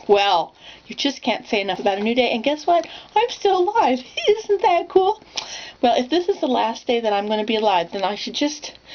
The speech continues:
make sure I'm doing really nice things that I wanna know that I did, what I wanna do or experience. So here I am, looking out my window in the sunroom. Now, isn't this a cool room? Look at that. Now, this is the boys' laundry.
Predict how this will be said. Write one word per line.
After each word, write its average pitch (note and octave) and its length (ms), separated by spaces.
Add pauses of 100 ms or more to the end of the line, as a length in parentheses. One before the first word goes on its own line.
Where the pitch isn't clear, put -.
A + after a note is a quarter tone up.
(300)
make A#3+ 280
sure B3+ 240
I'm A3 100
doing A3+ 420
really A3+ 260
nice A#3 320
things G#3 260
that G#3+ 120
I G3 60
wanna F3+ 260
know F#3 220
that G3+ 100
I A#3 100
did, - 280 (440)
what - 120
I D#3 60
wanna D#3+ 240
do E4 280 (160)
or - 80
experience. - 640 (400)
So F4+ 80
here A4 160 (100)
I D#4 40
am, A#3 320 (720)
looking C4 340
out G#3+ 220
my C4 160
window G3 420
in G#3 140
the A3+ 60
sunroom. F3 600
Now, C#4+ 100
isn't - 300
this F#4+ 160
a C4 60
cool B3+ 260
room? A3 340 (1600)
Look A3+ 120
at A3 100
that. F#3 180
Now, A3+ 160
this G#4+ 140
is - 180
the B3 60
boys' G#3+ 280
laundry. C#4 380